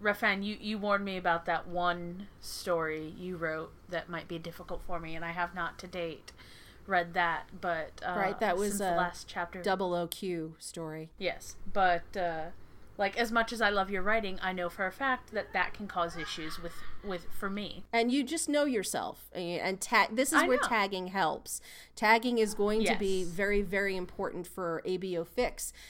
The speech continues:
Speaker 2: especially if you, you know, you read something and you just go, "Ooh, I don't know, I don't know that I wanna walk through that door, that just sounds horrible."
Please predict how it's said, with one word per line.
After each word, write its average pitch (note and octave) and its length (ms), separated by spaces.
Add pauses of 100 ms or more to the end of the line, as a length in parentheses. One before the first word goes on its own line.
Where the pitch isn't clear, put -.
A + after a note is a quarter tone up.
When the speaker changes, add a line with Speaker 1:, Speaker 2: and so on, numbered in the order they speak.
(140)
Speaker 2:
especially G3+ 580
if F#3+ 160
you, F#3+ 380
you F3+ 160
know, D#3 320
you F#3+ 140
read F#3 260
something E3+ 320
and E3 100
you D#3+ 60
just D#3 160
go, F3 200
"Ooh, F3+ 280
I F3 100
don't F3 140
know, F#3 320
I E3 100
don't E3 120
know F3 120
that F3+ 100
I F3 60
wanna F3 180
walk F3 240
through C#3+ 140
that C3 220
door, A#3 360
that F3 200
just D3 160
sounds - 240
horrible." G#3 480